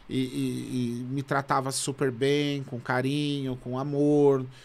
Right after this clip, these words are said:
e, e esperando tudo isso acontecer. É, nessa fase eu era representante comercial e tem até um,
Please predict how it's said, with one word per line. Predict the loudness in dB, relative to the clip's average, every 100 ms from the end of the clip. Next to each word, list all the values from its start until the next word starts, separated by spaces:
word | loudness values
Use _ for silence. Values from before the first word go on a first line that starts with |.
| -20 -20 -16 -8
e, | -6 -4
e | -2
esperando | 0 2 4 4 4 2 -2
tudo | -4 -2 -2
isso | -2 -4
acontecer. | -4 -4 -2 -4 -4 -6 -8 -12 _ _ -20 -20 -20 -6
É, | -2 0 0
nessa | 0 0 -2
fase | -4 0 2 2 2 0
eu | 2
era | 2 2
representante | -2 -2 -4 -4 -4 -6 -4
comercial | -4 -4 -4 -4 -2 0 0 -2 -6 _ _ _ -20 -20 -20 -20 -10
e | -6
tem | 2 2 2
até | -2 0 0
um, | 0 -2 -4 -6